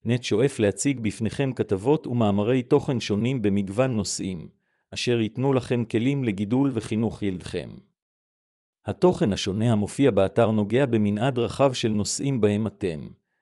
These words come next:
כהורים, צפוין להיתקל במהלך גידול ילדכם. כתבות לדוגמה שתפגשו באתר כוללות,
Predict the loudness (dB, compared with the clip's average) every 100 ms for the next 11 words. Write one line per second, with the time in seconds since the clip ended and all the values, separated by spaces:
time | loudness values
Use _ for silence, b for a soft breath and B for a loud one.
0 | _ -6 -2 -2 -2 -4 -8 -16 _ _
1 | _ -8 -4 0 2 2 2 0 -2 0
2 | 0 2 2 2 2 0 -2 -6 -4 0
3 | 0 0 -2 -6 -8 -10 -12 -20 _ _
4 | _ _ _ _ _ _ _ -8 -4 0
5 | 2 2 2 0 0 0 0 0 -2 -6
6 | -4 -4 0 2 4 4 4 4 2 0
7 | 0 -2 -6 -14